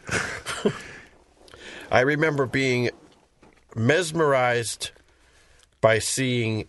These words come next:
Speaker 2: at the, at the, uh, Smithsonian Institute, they had the badge and coffee cup of Jack Sue's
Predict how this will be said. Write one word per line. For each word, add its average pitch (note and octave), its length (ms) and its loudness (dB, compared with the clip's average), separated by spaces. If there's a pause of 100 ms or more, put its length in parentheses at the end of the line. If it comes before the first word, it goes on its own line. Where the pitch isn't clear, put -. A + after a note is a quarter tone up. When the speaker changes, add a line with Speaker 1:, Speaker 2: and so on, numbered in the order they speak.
Speaker 2:
at B2 240 2
the, B2 240 2 (140)
at C3 260 2
the, B2+ 240 0
uh, G#2+ 300 -2 (540)
Smithsonian D3 680 2
Institute, B2+ 580 -2
they A2 160 2
had G#2 280 2
the G#2 80 -2
badge D#3 520 2
and C#3+ 160 -6
coffee C#3+ 400 0
cup B2 320 0
of G#2 160 0
Jack A#2+ 340 0
Sue's A#2+ 640 -2